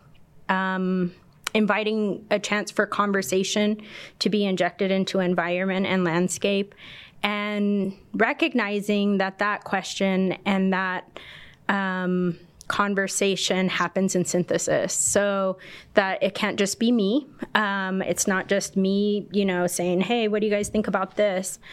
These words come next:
Um, it starts off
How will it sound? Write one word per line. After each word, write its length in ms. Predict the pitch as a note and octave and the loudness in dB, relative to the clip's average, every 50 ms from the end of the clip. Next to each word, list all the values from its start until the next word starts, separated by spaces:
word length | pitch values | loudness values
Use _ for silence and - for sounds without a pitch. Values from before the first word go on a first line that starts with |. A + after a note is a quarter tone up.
| - - - - - | -18 -18 -20 -4 -2
Um, 500 | G3+ G3+ G3 G3+ G3+ G3 G3 G3 G3 G3 F#3+ - | -2 0 0 -2 -2 -4 -4 -4 -4 -4 -2 0
it 160 | G3+ G#3 G3 - | -2 0 0 0
starts 640 | - - - A#3 A3 A3 G#3+ G#3+ G#3+ - - - - - | -4 0 0 0 0 0 -2 -2 -2 -4 -4 -6 -6 -4
off 600 | - G3 G3 F#3+ F#3 F3+ F3 E3+ - - - - | -2 -2 -2 0 -2 -2 -4 -6 -10 -16 -20 -20